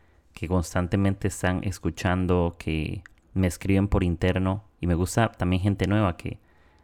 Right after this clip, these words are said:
que me escribe o, "Hey, me encontré este podcast, me lo recomendó un amigo".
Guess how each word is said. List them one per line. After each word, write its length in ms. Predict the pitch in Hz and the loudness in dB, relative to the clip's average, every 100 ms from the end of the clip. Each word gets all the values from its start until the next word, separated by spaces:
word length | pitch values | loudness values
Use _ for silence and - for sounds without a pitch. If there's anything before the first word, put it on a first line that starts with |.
| - _ | -20 _
que 100 | - | -2
me 80 | 87 | -2
escribe 580 | 80 - 98 101 101 95 | -2 -2 2 4 6 4
o, 140 | 85 - | 2 2
"Hey, 180 | 110 110 | 2 2
me 80 | |
encontré 320 | 92 87 85 87 | 0 -2 -2 -4
este 180 | - | -4
podcast, 440 | 87 92 95 - 92 | -2 2 2 2 0
me 60 | 87 | 2
lo 100 | 82 | 0
recomendó 400 | 80 87 78 80 | -2 -4 -2 0
un 60 | |
amigo". 360 | 87 90 90 101 | 0 0 -2 -4